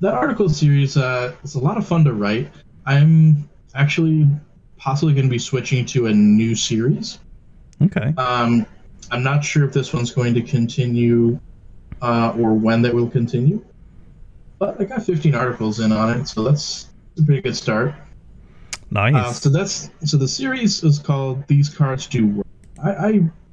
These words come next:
Speaker 1: really like that series because it's important to understanding the shifts that I made as a deck builder when I moved online. So when I was just playing with my buddies,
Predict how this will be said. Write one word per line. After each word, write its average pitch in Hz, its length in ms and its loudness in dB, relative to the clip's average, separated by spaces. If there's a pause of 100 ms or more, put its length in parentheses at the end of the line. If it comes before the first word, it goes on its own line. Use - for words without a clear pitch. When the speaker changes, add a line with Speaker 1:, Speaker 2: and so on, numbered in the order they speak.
(640)
Speaker 1:
really 127 340 2
like 110 320 0
that 110 200 -2
series 107 440 2
because - 880 -4 (480)
it's 147 220 2
important 165 580 2
to 156 60 2
understanding 120 720 0
the 113 120 -2
shifts - 600 -2
that 113 160 -4
I 120 60 -2
made 113 260 0
as 110 160 -2
a 107 60 0
deck - 380 -6
builder 104 480 -4 (500)
when 117 120 2
I 110 80 2
moved 107 320 2
online. 104 560 0 (2250)
So 135 320 -2 (160)
when 180 120 2
I 202 100 0
was 196 140 0
just 185 180 -2
playing 156 320 2
with 135 140 -2
my 127 80 0
buddies, 120 600 -2